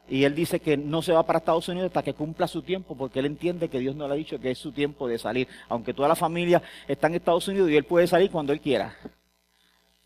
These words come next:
Qué interesante entender lo que es la voz de Dios en la vida de uno, entender lo que es tu llamado, entender que Dios tiene tiempos para nosotros y tiene, y tiene, y tiene planes para nosotros.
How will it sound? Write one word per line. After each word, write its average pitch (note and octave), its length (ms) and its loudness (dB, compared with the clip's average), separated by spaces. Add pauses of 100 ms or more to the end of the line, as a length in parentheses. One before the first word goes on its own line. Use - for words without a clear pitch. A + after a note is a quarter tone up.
(1500)
Qué C#3+ 60 0
interesante D3+ 640 0
entender A#2+ 460 -2
lo C#3 140 -8
que D3 80 -6
es C3 80 -6
la C#3+ 120 -2
voz B2+ 180 -6
de B2 120 -6
Dios C3 340 -4
en B2 120 -8
la A2+ 60 -4
vida A#2+ 240 -4
de A2+ 80 -4
uno, A2 300 -8 (920)
entender B2 380 -2
lo C#3+ 120 0
que D3+ 120 -4
es C3+ 100 -6
tu D3 140 -6
llamado, A#2 480 -2
entender A2+ 460 -6
que C3 120 -2
Dios C3 260 -2
tiene D3+ 580 -2 (200)
tiempos D3 440 0
para A#2+ 220 -2
nosotros A#2+ 540 -8 (220)
y B2+ 100 -4
tiene, C3 380 0 (200)
y B2+ 100 -4
tiene, C3+ 400 0 (220)
y C3+ 160 0
tiene D#3 260 4
planes D3+ 440 2
para A2+ 220 -4
nosotros. A2 560 -10